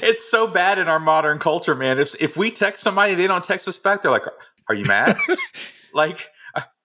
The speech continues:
Speaker 2: "We're not friends
Speaker 1: "Are,
Speaker 2: anymore."
Speaker 1: are, are we not friends anymore?"
Speaker 2: <laughs>
Speaker 1: Like, you remember back in the day? Like, I'm old enough. We're old enough where, like, you called somebody and it was at their house and there was no answering machine. So,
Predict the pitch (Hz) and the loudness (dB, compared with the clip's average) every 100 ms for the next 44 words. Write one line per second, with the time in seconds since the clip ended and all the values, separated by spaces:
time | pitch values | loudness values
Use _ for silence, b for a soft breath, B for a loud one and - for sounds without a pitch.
0 | _ - - 208 202 202 214 247 208 196 | _ -8 2 2 2 0 2 2 4 2
1 | 196 180 165 170 175 175 - 196 202 285 | 4 4 2 0 0 0 0 -2 0 -2
2 | 320 339 370 466 - - 370 381 359 - | 0 0 0 -2 -4 -4 0 2 0 -2
3 | - - - 160 214 240 294 247 208 - | -20 -18 -6 0 2 2 2 0 0 0
4 | 196 175 156 151 185 415 - 160 190 170 | -2 0 2 2 2 0 2 0 2 2
5 | 190 175 135 123 - 180 151 175 156 123 | 2 2 2 0 0 2 2 2 0 0
6 | 120 - 131 120 120 123 170 151 151 165 | -2 0 2 2 0 -10 -4 2 2 0
7 | 185 185 196 226 220 - _ _ _ _ | -2 0 0 -2 -10 -16 _ _ _ _
8 | _ _ _ - 165 147 147 151 131 131 | _ _ _ -4 -2 0 0 2 0 2
9 | 131 151 202 - - - - 143 143 151 | 2 2 0 -4 -14 -16 -6 0 0 0
10 | 143 151 151 160 202 143 107 98 82 80 | 0 0 0 0 -2 -2 -2 -8 -12 -12
11 | 123 - 135 123 - | -16 -4 0 2 0